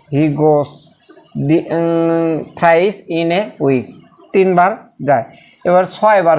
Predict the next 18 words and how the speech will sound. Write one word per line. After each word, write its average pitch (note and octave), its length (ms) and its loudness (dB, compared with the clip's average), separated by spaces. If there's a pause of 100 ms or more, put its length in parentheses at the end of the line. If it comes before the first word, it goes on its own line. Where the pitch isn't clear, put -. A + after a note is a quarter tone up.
যদি D3+ 180 -4 (100)
থাকে, C#3 260 -8
মনে C#3 160 -2
করো C3+ 200 0
এরকম D#3 240 0
ছয়বার D3 480 0
থাকতে C3+ 320 -6
পারে, B2 180 -2 (1200)
ছয় C#3 300 2
বার। A2+ 200 -4 (1120)
তাহলে F#3 320 2
এই F#3 60 0
জায়গায় F3+ 220 2
তোমাকে F3 500 -4
দিতে D#3+ 300 -2
হবে D#3+ 220 0
হলো F3 200 0 (520)
সিক্স G3 440 0